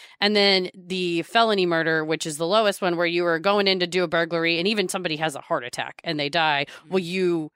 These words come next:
Speaker 1: have caused their death by your commission of a felony. And so that counts as felony murder. So, you know, malice aforethought, I think a lot of times you're like, "Oh, that must be premeditated." But in South Carolina, it just, you know, the, there's four possibilities and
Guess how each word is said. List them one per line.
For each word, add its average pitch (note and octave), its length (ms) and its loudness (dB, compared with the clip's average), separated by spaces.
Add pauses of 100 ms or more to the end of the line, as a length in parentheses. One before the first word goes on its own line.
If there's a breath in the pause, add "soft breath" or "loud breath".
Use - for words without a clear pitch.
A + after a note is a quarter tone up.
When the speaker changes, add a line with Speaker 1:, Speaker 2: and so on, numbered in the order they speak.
Speaker 1:
have - 160 -2
caused F3 320 0
their D#3+ 160 0
death D#3+ 320 0 (320 soft breath)
by E3 220 4
your D#3 460 -2
commission D#3+ 460 -4
of C#3 80 -8
a C3+ 80 -10
felony. D3+ 400 -2
And D3 100 -6
so D3+ 260 0
that D3+ 260 -2
counts C#3 260 -8
as C#3 80 -10
felony C#3 320 -6
murder. B2 340 -10
So, F3 280 0 (640 loud breath)
you D#4 100 0
know, D#4 100 6
malice C4+ 300 4
aforethought, B3+ 400 2
I G3+ 80 4
think G3+ 200 -4
a F#3+ 40 0
lot F3+ 160 2
of F#3+ 60 0
times E3 420 0 (840)
you're G3 140 4
like, F3 220 2
"Oh, G3+ 120 4
that F3+ 180 2
must F3 180 -6
be F3 100 -4
premeditated." F#3 760 0
But F#3+ 100 0
in F#3 100 0
South A3 200 0
Carolina, F3 400 0
it D3 160 -2
just, - 340 -6 (100)
you E3+ 160 -4
know, C#3+ 160 -4
the, D#3+ 260 -2
there's E3+ 260 -2
four G#3+ 200 0
possibilities F3 760 0
and D3 300 -4